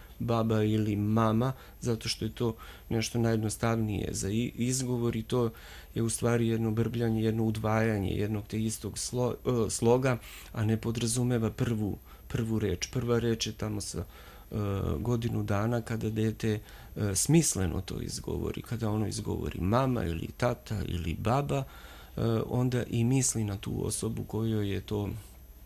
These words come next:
koje je to upućeno. Tako da, roditelj, ukoliko primeti da nema tih, e,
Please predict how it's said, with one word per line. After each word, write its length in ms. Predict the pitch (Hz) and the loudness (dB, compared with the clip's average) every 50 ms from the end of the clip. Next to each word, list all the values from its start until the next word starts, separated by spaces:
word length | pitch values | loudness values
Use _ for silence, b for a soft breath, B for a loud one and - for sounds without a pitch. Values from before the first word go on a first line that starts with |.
| - - - - - - | -20 -20 -20 -10 -6 -2
koje 180 | - 120 113 107 | 2 4 4 4
je 100 | 107 104 | 4 4
to 100 | - 120 | 2 2
upućeno. 720 | 110 110 107 98 - 98 85 78 - - - - - - B B B B B B B B B - | 4 4 2 2 0 -2 -2 -2 -2 -4 -4 -4 -6 -6 B B B B B B B B B 0
Tako 340 | - 160 185 - - 202 | 2 2 4 4 6 6
da, 360 | 180 151 165 151 101 76 - - - - - | 6 8 8 8 6 6 2 -2 -12 -6 0
roditelj, 600 | - 117 151 170 165 180 170 - 143 135 110 - | 4 4 6 6 6 4 4 4 4 2 4 2
ukoliko 600 | - 113 113 - 127 135 160 180 180 - 175 123 | 2 0 2 2 4 4 4 4 4 2 2 2
primeti 640 | 117 - 147 170 190 208 196 175 131 - - 117 104 | 4 4 6 6 8 8 6 6 4 2 0 -2 0
da 160 | 110 120 120 | 2 2 4
nema 400 | 135 170 202 208 190 151 120 107 | 4 4 4 4 4 4 4 4
tih, 640 | 104 - - - 139 123 110 95 - - - - - | 2 0 -2 -2 0 2 2 0 0 -4 -6 -6 -4
e, 160 | 127 113 107 | -2 0 -2